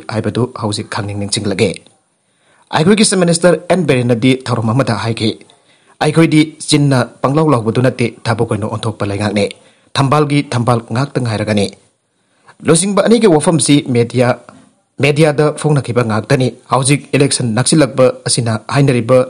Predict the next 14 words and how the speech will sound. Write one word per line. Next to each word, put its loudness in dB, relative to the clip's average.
ꯂꯥꯎꯅꯔꯤꯕ 0
ꯃꯌꯥꯝ -4
ꯑꯁꯤ -4
ꯇꯥꯔꯨꯔꯒ -4
ꯅꯤꯡꯁꯤꯡꯂꯛꯄꯒꯤ 0
ꯋꯥꯅꯤ꯫ 0
ꯇꯁꯦꯡꯅꯗꯤ 2
ꯇꯥꯅꯤꯡꯗ꯭ꯔꯕꯅꯤ, 0
ꯈꯥꯔꯕꯅꯤ꯫ -4
ꯑꯗꯨꯕꯨ 2
ꯍꯣꯇꯦꯜꯗ 4
ꯃꯤ 6
ꯄꯨꯟꯐꯝꯗ 2
ꯂꯩꯄꯨꯡ -2